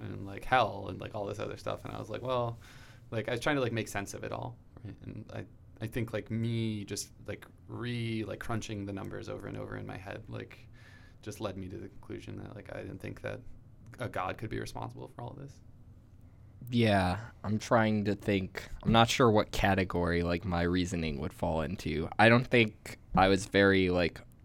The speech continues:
Speaker 2: emotional about it. It was more for me, I guess. Um, let me think how to say this. Uh,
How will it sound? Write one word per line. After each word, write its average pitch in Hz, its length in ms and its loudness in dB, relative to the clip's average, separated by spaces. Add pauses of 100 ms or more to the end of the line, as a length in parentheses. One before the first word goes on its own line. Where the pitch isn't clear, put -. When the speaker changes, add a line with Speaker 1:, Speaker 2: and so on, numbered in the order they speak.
(200)
Speaker 2:
emotional 101 600 2
about 117 320 8
it. 135 220 4 (140)
It 101 80 2
was 98 160 2
more 104 340 4
for 107 200 2
me, 92 360 2
I 85 100 4
guess. - 640 -2 (100)
Um, 85 540 -4 (1400)
let 98 80 -4
me 92 120 0
think 90 240 0
how 82 180 0
to 78 100 -2
say 85 320 -4
this. - 440 -8 (160)
Uh, 87 600 -4